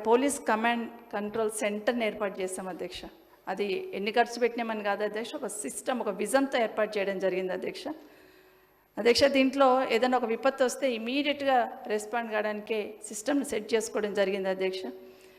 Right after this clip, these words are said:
ఒక్క నిమిషంలో లక్ష సీసీ కెమెరాల ఫుటేజ్ని ఆ కమాండ్ కంట్రోల్‌లో చూడొచ్చు, అధ్యక్ష. ఆ విధంగా సీసీ కెమెరాలన్నీ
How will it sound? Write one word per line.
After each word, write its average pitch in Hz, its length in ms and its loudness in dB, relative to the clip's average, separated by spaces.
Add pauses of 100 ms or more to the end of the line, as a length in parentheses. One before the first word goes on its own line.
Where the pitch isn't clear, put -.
(500)
ఒక్క 208 140 4 (140)
నిమిషంలో 277 580 2 (420)
లక్ష 233 220 2 (160)
సీసీ 262 320 -4 (100)
కెమెరాల 233 440 2
ఫుటేజ్ని 254 500 -2 (420)
ఆ - 20 -4 (100)
కమాండ్ 233 340 -2
కంట్రోల్‌లో 214 420 0 (540)
చూడొచ్చు, 233 420 4
అధ్యక్ష. 208 300 0 (840)
ఆ 208 100 6
విధంగా 247 320 6 (240)
సీసీ 269 380 0
కెమెరాలన్నీ 247 640 0